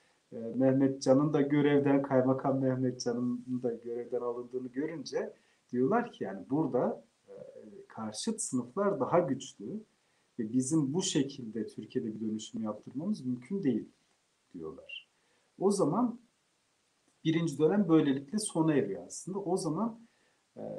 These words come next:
yani zinde kuvvetler olarak tarif ettikleri bir kesim var. İşte onun içinde de asker aydınlar var, sivil aydınlar var, öğretmenler var, hatta, e, kısmen din adamları var, bürokratlar var filan. Bu zinde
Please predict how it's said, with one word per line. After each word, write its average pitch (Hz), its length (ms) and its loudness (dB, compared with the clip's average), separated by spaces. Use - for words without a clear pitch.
yani 151 260 0
zinde 165 440 2
kuvvetler 165 540 0
olarak 143 460 -4
tarif 139 320 -4
ettikleri 185 500 -4
bir 156 80 -10
kesim 127 440 -4
var. - 160 -14
İşte - 180 -12
onun 123 240 -4
içinde 120 400 -8
de 160 220 -2
asker 127 380 -2
aydınlar 113 560 -4
var, 117 260 -4
sivil 113 480 -6
aydınlar 113 500 -8
var, 117 380 -4
öğretmenler 120 800 -6
var, 120 340 -4
hatta, 131 520 0
e, 127 60 -14
kısmen - 500 -4
din 127 100 2
adamları 113 560 -2
var, 120 340 -2
bürokratlar 147 720 4
var 185 280 0
filan. 104 320 -6
Bu 202 140 0
zinde 190 480 0